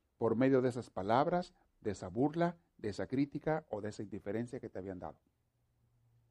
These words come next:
El enemigo utiliza todas esas cosas, conoce tus debilidades, y utiliza esas cosas para robarte la paz, para robarte a Dios.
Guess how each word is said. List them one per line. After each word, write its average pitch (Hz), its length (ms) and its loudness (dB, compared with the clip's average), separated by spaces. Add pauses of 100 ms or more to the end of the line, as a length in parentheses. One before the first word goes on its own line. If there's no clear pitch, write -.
(1160)
El 131 200 8
enemigo 233 760 10
utiliza 165 800 8
todas 185 380 8
esas 165 280 2
cosas, 143 400 4
conoce 117 340 -2
tus 143 140 -4
debilidades, 175 640 4 (840)
y 139 120 10
utiliza 175 480 6
esas 208 240 4
cosas 175 360 4
para 139 260 10
robarte 143 580 12
la 151 160 8
paz, - 400 2 (3250)
para 165 220 12
robarte 156 540 12
a 165 60 8
Dios. 151 480 4